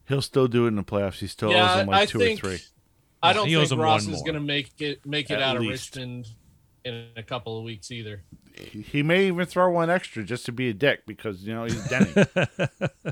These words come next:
Speaker 1: Okay?
Speaker 3: We'll see.
Speaker 2: Denny delivers. <laughs>
Speaker 1: Yeah, I'm sorry, but yeah, he, he delivered. You're right.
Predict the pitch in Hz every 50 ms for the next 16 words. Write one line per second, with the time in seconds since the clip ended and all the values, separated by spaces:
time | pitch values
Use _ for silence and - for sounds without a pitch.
0 | - _ _ 208 - - 110 107 - 123 135 147 - _ _ _ _ _ _ -
1 | 117 143 143 - 98 95 - 170 185 208 214 196 160 190 208 226 220 226 202 170
2 | 156 156 151 - - - _ 135 123 - _ _ _ _ _ 151 160 180 170 123
3 | 120 139 139 110 - 156 156 151 135 127 113 - - 123 104 135 139 135 120 107
4 | - 131 135 131 120 - 117 101 131 143 127 135 127 143 196 190 127 107 98 107
5 | 127 139 165 196 190 -